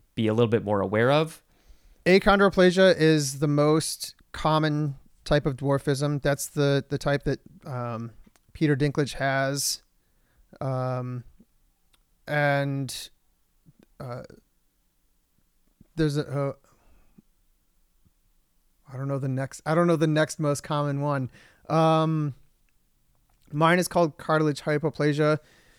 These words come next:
Speaker 2: Uh, there's pseudo, which is a little bit, I think those exhibit more taller traits. Um, that's,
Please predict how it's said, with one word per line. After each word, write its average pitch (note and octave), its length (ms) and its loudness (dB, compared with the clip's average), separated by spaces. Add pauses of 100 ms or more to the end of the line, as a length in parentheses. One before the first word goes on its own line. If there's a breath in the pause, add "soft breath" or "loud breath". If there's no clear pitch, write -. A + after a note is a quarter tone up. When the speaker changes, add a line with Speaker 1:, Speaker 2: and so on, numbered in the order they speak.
(400 soft breath)
Speaker 2:
Uh, B2+ 400 -8 (1600)
there's C3+ 180 -4
pseudo, F#3 1000 2
which D3 400 -2
is C3+ 300 -4
a C#3 60 -4
little D3+ 220 2
bit, D3 160 2 (520)
I C#3 100 -4
think D3+ 340 -4
those D3 260 2
exhibit C#3 420 -2
more C#3 760 0 (220)
taller D3 460 0
traits. - 680 -4 (800)
Um, C3 640 -2 (2500)
that's, C3 220 -8